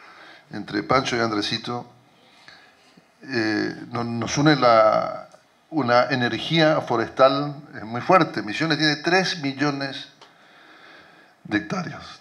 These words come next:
tres millones. La mitad, la mitad, un millón y medio, son bosques, de los cuales un millón son nativos y quinientos mil más o menos implantados.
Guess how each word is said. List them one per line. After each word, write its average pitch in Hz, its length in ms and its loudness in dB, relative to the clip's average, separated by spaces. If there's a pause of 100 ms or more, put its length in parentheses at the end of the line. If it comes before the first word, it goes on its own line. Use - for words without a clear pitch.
tres 143 200 0
millones. 107 460 -8 (1300)
La 139 140 6
mitad, 143 720 0 (680)
la 127 140 2
mitad, 123 440 -2 (320)
un 127 80 -6
millón 117 180 -2
y 110 60 -2
medio, 117 420 -4
son 117 220 -4
bosques, 98 340 -6 (880)
de - 60 -6
los 107 100 -2
cuales 135 220 2
un 135 60 -2
millón 135 280 0
son 139 160 -2
nativos 156 580 0 (200)
y 110 100 -14
quinientos 113 300 -8
mil 117 80 -4
más 117 160 -4
o 110 60 -4
menos 110 260 -6
implantados. 101 600 -10